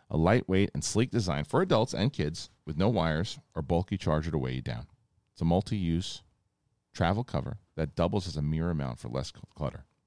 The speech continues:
On top of your brushing, you can upgrade your Quip with a new smart motor to track and improve your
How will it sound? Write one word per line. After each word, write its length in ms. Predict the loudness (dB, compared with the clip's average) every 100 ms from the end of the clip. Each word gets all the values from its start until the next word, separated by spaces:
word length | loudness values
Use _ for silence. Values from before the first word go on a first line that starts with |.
| _ _ _ -20 -20 -20 -2
On 100 | 2
top 200 | 6 4
of 40 | 4
your 80 | 4
brushing, 340 | 4 4 4
you 100 | 2
can 120 | 4
upgrade 340 | 2 2 2 2
your 80 | -2
Quip 240 | 0 0
with 100 | 0
a 60 | 2
new 380 | 4 6 4 0
smart 420 | -4 0 2 2
motor 320 | 2 2 2 -2
to 140 | -6
track 360 | -2 0 0 0
and 80 | -2
improve 420 | 2 2 2 0
your 220 | -2